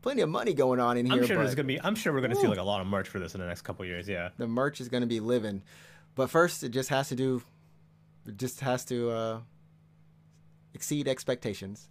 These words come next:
Speaker 1: and meet
Speaker 2: What do you think? Is this game,
Speaker 1: expectations.
Speaker 2: is this game for sure coming out when they say it's coming out, or are you foreseeing,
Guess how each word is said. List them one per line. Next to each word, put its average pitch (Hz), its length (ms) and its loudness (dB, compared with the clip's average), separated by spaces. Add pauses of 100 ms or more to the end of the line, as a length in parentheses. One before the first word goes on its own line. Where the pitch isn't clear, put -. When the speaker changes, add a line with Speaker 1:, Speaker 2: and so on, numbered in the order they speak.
(140)
Speaker 1:
and 120 120 2
meet 170 100 4
Speaker 2:
What 160 80 4
do 185 60 4
you 220 60 2
think? 160 140 2
Is 135 80 2
this 147 100 0
game, 170 160 2
Speaker 1:
expectations. 147 120 0
Speaker 2:
is 139 60 0
this 175 120 2
game 165 180 0
for 135 100 -2
sure 160 260 0
coming 139 300 0
out 139 160 2
when 127 180 2
they 120 100 2
say 123 160 2
it's 127 120 -2
coming 151 200 0
out, 156 140 0
or 120 180 4
are 123 160 2
you 120 200 2
foreseeing, 117 720 0